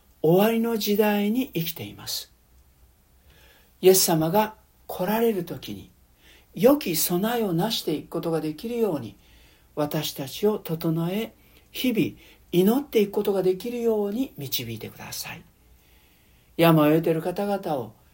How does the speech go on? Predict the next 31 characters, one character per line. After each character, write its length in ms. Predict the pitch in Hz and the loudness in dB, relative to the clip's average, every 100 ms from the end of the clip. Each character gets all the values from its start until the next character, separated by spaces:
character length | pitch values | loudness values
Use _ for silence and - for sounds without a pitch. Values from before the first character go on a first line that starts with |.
| _ | _
癒 280 | - 151 139 | -2 0 0
し、 380 | - - 208 - | 0 0 0 0
健 120 | 185 | 0
や 80 | 170 | 0
か 100 | 170 | -2
に 100 | 175 | -4
し 80 | 170 | -4
て 100 | 190 | -6
く 100 | 190 | -6
だ 140 | 208 | -8
さ 260 | 208 220 214 | -8 -8 -10
い。 100 | 208 _ _ _ _ - - | -10 _ _ _ _ -20 -4
試 220 | - 202 | 0 4
練 160 | 196 175 | 6 6
の 120 | 180 | 2
中 260 | 208 208 | 0 -2
で 220 | 170 156 - | -2 -2 -4
苦 60 | - | 0
闘 200 | 190 175 | 0 2
し 80 | |
て 80 | - | 0
お 60 | 190 | 0
ら 100 | 208 | 0
れ 80 | 190 | -4
る 60 | |
方 260 | 190 - 220 | -6 -10 -8
々 300 | 208 185 139 | -8 -6 -8
を 140 | 113 - _ _ _ | -10 -16 _ _ _
励 300 | - 160 143 | -6 -4 -4
ま 100 | 131 | -8
し、 360 | - - 233 | -6 -4 -4